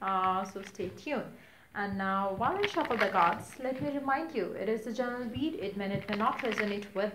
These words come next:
everyone out there, so always pick the signs and messages that, uh, resonates and leave the rest. For personal reads, you can always reach out to me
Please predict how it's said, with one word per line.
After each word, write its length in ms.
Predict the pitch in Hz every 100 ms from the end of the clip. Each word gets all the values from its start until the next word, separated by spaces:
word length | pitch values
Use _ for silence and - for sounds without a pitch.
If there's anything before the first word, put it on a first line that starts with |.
| -
everyone 420 | 226 262 262 277
out 220 | 277 277
there, 260 | 311 359 415
so 200 | - -
always 440 | - 185 202 208 - -
pick 180 | - 294
the 120 | 330 330
signs 300 | 311 254 247
and 100 | 254
messages 680 | 233 214 - 202 202 208 202 - - - - -
that, 540 | 185 185 185 185 185 180 -
uh, 460 | 180 175 175 175
resonates 580 | 175 170 175 180 330 -
and 160 | 202 180
leave 220 | 170 -
the 100 | 123
rest. 400 | - 403 - - - -
For 280 | 214 - 180
personal 380 | - 262 262 370
reads, 320 | 349 330 -
you 80 | 226
can 160 | 226
always 440 | 208 208 214 226 233
reach 180 | 277 302
out 160 | 294
to 140 | 294 285
me 160 | 277